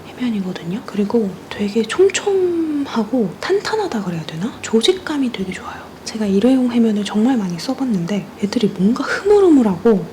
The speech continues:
'아, 이거 쓸 바엔 그냥 화장품 쓰는 게 낫겠다.' 싶은 제품이 정말 많았는데 이거는 괜찮더라고요. 자, 요렇게 클렌징 밀크랑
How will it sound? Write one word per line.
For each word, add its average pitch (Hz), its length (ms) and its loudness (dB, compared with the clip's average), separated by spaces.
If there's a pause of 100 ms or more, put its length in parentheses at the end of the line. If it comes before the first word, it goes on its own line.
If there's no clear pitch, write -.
(140)
'아, 359 160 -2
이거 220 280 4
쓸 370 260 0
바엔 269 280 2
그냥 294 600 0
화장품 302 680 0
쓰는 311 280 -2
게 302 80 0
낫겠다.' 208 840 -6
싶은 220 600 2
제품이 - 340 0
정말 214 280 2
많았는데 190 760 -2
이거는 202 360 -4 (240)
괜찮더라고요. - 760 -10 (380)
자, - 140 -12 (100)
요렇게 185 640 -8
클렌징 330 560 0
밀크랑 202 480 -4